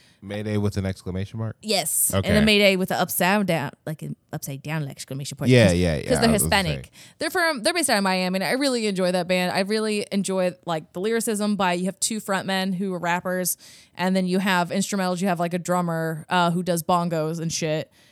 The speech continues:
Speaker 2: Then you have a D J. Then you have a bass player and a guitar player.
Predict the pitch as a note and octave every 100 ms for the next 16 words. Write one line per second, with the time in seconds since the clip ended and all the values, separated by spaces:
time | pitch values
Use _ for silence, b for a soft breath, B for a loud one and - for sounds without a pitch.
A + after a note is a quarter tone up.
0 | b - F#3 F#3 F3 F3 E3+ D#3+ D3 D#3+
1 | E3 G3 G3 G3 F3 E3+ - F3 D3 D3
2 | D#3 E3 E3 E3 D#3+ D3 C3 A#2 C#3